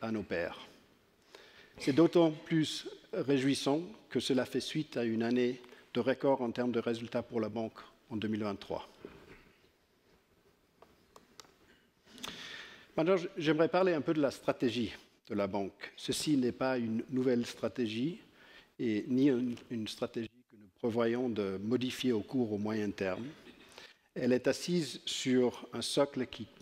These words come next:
qui est composé par les cinq piliers que vous voyez ici sur la slide. Nous sommes spécialisés dans la gestion,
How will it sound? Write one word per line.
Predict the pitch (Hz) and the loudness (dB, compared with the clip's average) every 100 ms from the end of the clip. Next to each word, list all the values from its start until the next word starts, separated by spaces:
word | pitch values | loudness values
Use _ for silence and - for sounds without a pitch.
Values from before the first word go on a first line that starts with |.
| - | -12
qui | - 117 113 135 - | -2 -2 -2 -6 -6
est | 139 104 | -4 -4
composé | - 120 127 110 123 131 | -4 -4 0 0 2 0
par | - 110 | -2 -2
les | 107 104 - - | -2 -2 -6 -14
cinq | - 139 117 | -6 -4 -4
piliers | - 120 113 113 | -2 0 2 0
que | 117 | -2
vous | 104 | -4
voyez | 101 110 107 107 - - 170 | -2 0 0 -4 -10 -14 -10
ici | 123 - 107 | -8 -4 -4
sur | - 117 101 | -4 -8 -6
la | 98 95 | -6 -6
slide. | - 101 104 156 - - - - - - - - - - - - - - _ - _ - | -2 0 0 -4 -12 -20 -20 -20 -20 -20 -20 -20 -16 -14 -14 -16 -20 -20 _ -20 _ 0
Nous | 156 151 | 4 6
sommes | 175 151 147 - | 8 6 6 -2
spécialisés | - 175 170 175 170 151 165 175 - - | 2 4 6 6 6 6 4 4 -8 -10
dans | - 135 | 0 4
la | 127 | 6
gestion, | 123 151 - 143 | 6 2 4 2